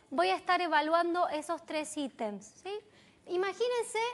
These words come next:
una planilla de evaluación, de calificación de alumnos, ¿sí? Yo lo pensé por trimestre, ¿sí? Por eso dice arriba trimestre uno. Y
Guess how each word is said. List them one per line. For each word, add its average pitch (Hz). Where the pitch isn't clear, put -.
una 339
planilla 359
de 330
evaluación, 254
de 208
calificación 285
de 359
alumnos, 208
¿sí? 370
Yo 349
lo 381
pensé 403
por 339
trimestre, 403
¿sí? 339
Por 320
eso 349
dice 339
arriba 370
trimestre 339
uno. 294
Y 359